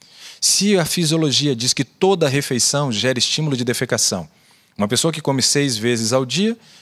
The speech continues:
deveria ir ao banheiro quarenta e duas vezes. Vai quatro, que que vocês acham de devolver o dízimo das fezes? É isso mesmo, dez por cento. Nós estamos retendo noventa por cento daquele lixo,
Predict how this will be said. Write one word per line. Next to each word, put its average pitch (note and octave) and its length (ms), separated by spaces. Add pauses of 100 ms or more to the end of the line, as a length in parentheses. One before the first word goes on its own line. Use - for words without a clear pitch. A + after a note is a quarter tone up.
(160)
deveria A2+ 280
ir B2 60
ao B2 80
banheiro A#2 320
quarenta C#3 380
e C#3 40
duas C#3 280
vezes. C#3+ 560 (400)
Vai G#2 160
quatro, D3 520 (640)
que - 80
que G3+ 80
vocês G#3 380
acham A2+ 440 (240)
de A2 200
devolver A#2 880 (320)
o B2 60
dízimo A#2 560
das F#2+ 240
fezes? D#2+ 560 (560)
É D3+ 40
isso F3+ 200
mesmo, A3 380 (460)
dez G3 200
por G#3 120
cento. A3+ 480 (840)
Nós B2 140
estamos C#3 260
retendo C#3 400
noventa A#2+ 300
por A#2 120
cento C3+ 400
daquele A#2 260
lixo, A2 560